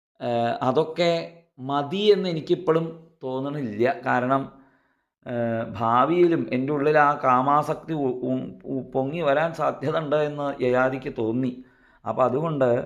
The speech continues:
ഇപ്പോൾ അത് അനുഭവിച്ച് തീർക്കുകയാണ് നല്ലത്" എന്ന് വിചാരിച്ച് ആ, ഏഹ്, യയാതി പറഞ്ഞു,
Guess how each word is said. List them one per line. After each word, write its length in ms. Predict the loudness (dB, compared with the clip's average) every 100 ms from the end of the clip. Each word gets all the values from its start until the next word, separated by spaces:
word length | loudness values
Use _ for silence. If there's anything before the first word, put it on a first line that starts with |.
| -6 -20 _ _
ഇപ്പോൾ 440 | -14 -14 -6 0 0 0
അത് 140 | 0
അനുഭവിച്ച് 600 | 0 0 0 0 0 0
തീർക്കുകയാണ് 680 | 0 2 0 -2 0 2 0 -2 -2
നല്ലത്" 440 | 0 2 6 6 4 -4 -18 _ -10
എന്ന് 200 | -8 -6
വിചാരിച്ച് 540 | 0 2 0 -2 -4 -4 -6 -20 _ _
ആ, 100 | -14 -12 -12 -16 _ _ -16
ഏഹ്, 440 | -12 -10 -10 -10 -12 -18 _ _ _ _
യയാതി 480 | -8 -4 0 0 2
പറഞ്ഞു, 340 | 0 0 -2